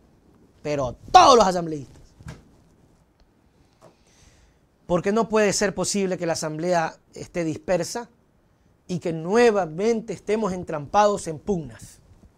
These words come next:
"No, pero Nelson, estás loco. La aplanadora. ¿Qué es eso?". Bueno, yo no lo decido, lo decide la gente.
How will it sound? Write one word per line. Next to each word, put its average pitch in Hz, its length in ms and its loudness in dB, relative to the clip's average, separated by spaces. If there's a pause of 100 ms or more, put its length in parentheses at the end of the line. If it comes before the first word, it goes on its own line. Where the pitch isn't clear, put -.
(540)
"No, - 320 0
pero 226 180 -2
Nelson, 277 380 0
estás 277 240 0
loco. 285 500 6 (1700)
La 247 120 10
aplanadora. 247 840 8 (2250)
¿Qué 285 60 0
es 277 120 0 (140)
eso?". 202 380 4
Bueno, 277 260 -4 (400)
yo 208 180 -8
no 359 80 0
lo 330 100 4
decido, 254 500 2 (400)
lo 170 100 -4
decide 180 260 -2
la 202 120 2
gente. 180 260 -6